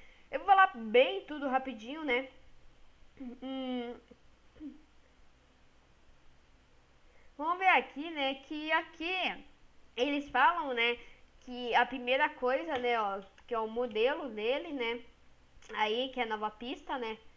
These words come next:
ahn, aí que eles arrumou, né, aqui, ó, é aquele túnel, né, ó, ó. Eu só vou mostrar aqui as fotos. Essa alavanca aqui, você vai poder mudar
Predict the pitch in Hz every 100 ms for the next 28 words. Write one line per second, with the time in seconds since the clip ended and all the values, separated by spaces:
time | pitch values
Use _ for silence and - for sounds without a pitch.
0 | - - - - 240 247 247 247 240 233
1 | 233 214 214 214 208 208 - 165 - -
2 | - - - - - - 294 339 415 330
3 | 269 262 254 247 285 262 269 339 330 247
4 | 240 240 - - - - 208 202 - 254
5 | 285 320 240 185 185 180 - 202 202 208
6 | 202 208 208 226 277 254 220 233 202 175
7 | 185 - - - - - - - - -
8 | - - - - - 208 196 185 - -
9 | - - - - - - - - - -
10 | - 294 - 370 359 440 440 - 262 269
11 | 262 254 277 262 - 240 262 - - -
12 | - 330 494 587 523 370 294 302 302 254
13 | - 330 339 240 220 269 269 294 285 285
14 | 285 277 269 262 254 247 311 269 208 233
15 | 262 180 -